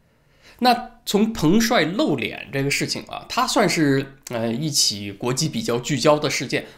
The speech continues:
我们能够解读出什么报道之外的内容呢？啊，在我看来呢，第一，它说明了国际压力是管用的啊。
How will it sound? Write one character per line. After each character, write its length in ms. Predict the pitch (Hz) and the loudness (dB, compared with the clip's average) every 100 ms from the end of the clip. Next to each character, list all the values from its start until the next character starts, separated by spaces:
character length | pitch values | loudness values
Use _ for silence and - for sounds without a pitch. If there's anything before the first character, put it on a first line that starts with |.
| - | 0
我 200 | 147 143 | 6 8
们 220 | 165 165 | 8 6
能 160 | 160 | 6
够 140 | 240 202 | 4 2
解 420 | - - 101 85 | 4 4 4 -8
读 200 | 127 143 | -8 -8
出 240 | 202 220 214 | -4 0 0
什 140 | 143 | -2
么 180 | 104 98 - _ - | -6 -8 -10 _ 2
报 240 | 226 135 | 4 4
道 240 | 113 101 101 | 0 -2 -4
之 160 | - 170 | -6 0
外 240 | 214 185 | 2 2
的 120 | 127 | -2
内 180 | 123 131 | -2 -2
容 200 | 104 104 | -4 -6
呢？ 200 | 104 104 - _ _ - | -8 -10 -16 _ _ -16
啊， 100 | 117 | -6
在 140 | - 202 | 4 4
我 220 | 123 85 | 4 -4
看 220 | - 151 | 0 2
来 120 | 117 | 2
呢， 140 | 117 107 | 0 -4
第 240 | - 170 | -2 0
一， 300 | 151 185 202 - - - - | 2 0 -2 -10 -20 -20 -8
它 120 | - | -4
说 280 | 135 - 151 | 0 4 6
明 180 | 127 113 | 6 2
了 220 | 104 - | -2 -6
国 160 | 120 123 | -4 -4
际 200 | 135 113 | -2 0
压 140 | 123 | 2
力 160 | 135 - | 0 -2
是 300 | - - 339 | -2 -2 -4
管 260 | - - | -6 -10
用 220 | 85 120 - | -8 -10 -10
的 80 | |
啊。 320 | - - - | -16 -18 -18